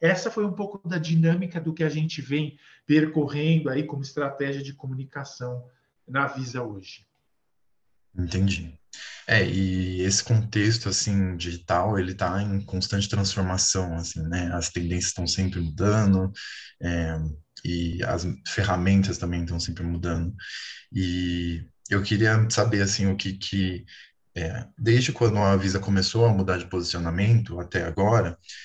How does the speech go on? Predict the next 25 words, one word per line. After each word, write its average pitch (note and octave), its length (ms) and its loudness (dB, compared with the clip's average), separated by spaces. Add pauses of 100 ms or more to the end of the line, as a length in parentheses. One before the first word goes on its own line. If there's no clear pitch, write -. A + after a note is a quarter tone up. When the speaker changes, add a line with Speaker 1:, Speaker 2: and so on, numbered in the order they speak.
(180)
Speaker 2:
é, E2+ 640 -4 (300)
o - 100 -6
que A2+ 160 0
vocês G#2+ 460 2
têm G2 280 4
percebido, G2 680 -2
assim, F#2 280 -2
que F#2 160 -4
são, G2 460 0 (380)
é, F2 400 -4 (640)
os F#2+ 160 -2
melhores F#2 380 4
caminhos? F2+ 400 0
Você F2 240 -4
citou, G2 360 0
por F#2 120 0
exemplo, E2+ 460 -2 (240)
os - 300 -4 (500)
influenciadores, F#2+ 920 2
que - 100 -2
às F#2+ 100 4
vezes F2+ 140 -2
não F#2 180 2
tão E2+ 220 -2
grandes. G2 640 4